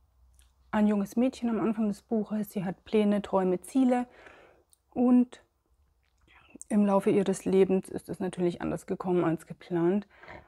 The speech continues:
Und ihre Mutter stirbt und hinterlässt ihr diverse Briefe, die sie daran erinnert, was sie denn früher als Mädchen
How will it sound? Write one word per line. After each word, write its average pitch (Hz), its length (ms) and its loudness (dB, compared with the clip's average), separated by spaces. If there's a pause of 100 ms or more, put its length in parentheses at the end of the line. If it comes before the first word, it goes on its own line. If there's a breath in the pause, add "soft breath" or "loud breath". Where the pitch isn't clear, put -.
Und 226 160 -2
ihre 247 180 0
Mutter 220 400 0
stirbt 208 880 -2
und 220 220 -2
hinterlässt 196 640 -4
ihr 208 140 -2
diverse 190 420 -2
Briefe, 190 580 -2
die 208 120 -2
sie 180 120 -2
daran 185 280 -2
erinnert, 185 420 0
was 190 140 -6
sie 214 100 2
denn 202 280 0 (720)
früher 202 360 0
als - 320 -8
Mädchen 196 500 -4